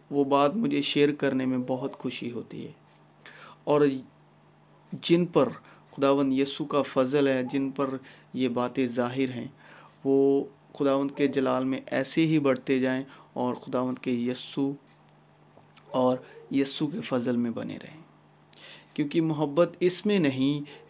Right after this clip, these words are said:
کہ ہم نے خدا سے محبت کی، بلکہ اس میں ہے کہ اس نے ہم سے محبت کی اور ہمارے گناہوں کے کفارے کے لیے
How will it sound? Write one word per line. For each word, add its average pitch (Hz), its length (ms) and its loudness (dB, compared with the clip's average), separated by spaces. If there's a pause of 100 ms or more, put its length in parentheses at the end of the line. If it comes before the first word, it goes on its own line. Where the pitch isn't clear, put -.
کہ 143 140 0 (120)
ہم 151 140 2
نے 156 160 2 (180)
خدا 147 280 4
سے 160 160 -6
محبت 135 520 -6
کی، 120 160 -10 (460)
بلکہ 135 500 0
اس 151 240 -2
میں 160 240 2
ہے 135 200 0
کہ 135 260 -2 (120)
اس 156 260 -4
نے 160 180 2 (340)
ہم 147 200 0
سے 151 360 0 (340)
محبت 120 440 -4 (120)
کی 117 120 -10 (300)
اور 131 160 -4 (120)
ہمارے 135 360 0 (140)
گناہوں 151 380 0
کے 151 160 -2 (120)
کفارے 156 500 2
کے 147 180 0
لیے 127 240 2